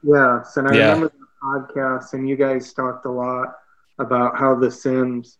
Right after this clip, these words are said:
Speaker 1: were a little bit overrated, and, and, and prepping because they're so hard the day of the exam. Um, but then you had a podcast recently where I know you recommended it to somebody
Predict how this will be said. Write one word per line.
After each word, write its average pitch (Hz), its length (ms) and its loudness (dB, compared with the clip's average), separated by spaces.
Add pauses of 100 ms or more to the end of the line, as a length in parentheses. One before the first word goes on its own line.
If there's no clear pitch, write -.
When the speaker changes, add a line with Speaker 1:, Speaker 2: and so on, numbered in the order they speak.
(100)
Speaker 1:
were 131 180 -4
a 127 60 -4
little 135 240 0
bit 131 140 -2
overrated, 123 880 -2 (380)
and, 127 420 -6 (140)
and, 143 340 -8
and 127 180 -6
prepping 147 380 0
because 123 300 -4
they're 123 100 -4
so 139 300 -2
hard 127 420 -2 (540)
the 135 100 2
day 135 240 6
of 123 80 2
the 127 60 0
exam. 127 760 -4 (760)
Um, 123 440 -4
but 143 140 2
then 180 220 4
you 185 180 8
had 139 400 4
a 135 300 2
podcast 135 840 0
recently 135 1000 2 (400)
where 135 220 0
I 135 80 -2
know 143 140 0
you 135 220 -2
recommended 135 760 -2
it 123 280 -8
to 127 120 -12
somebody 123 760 -6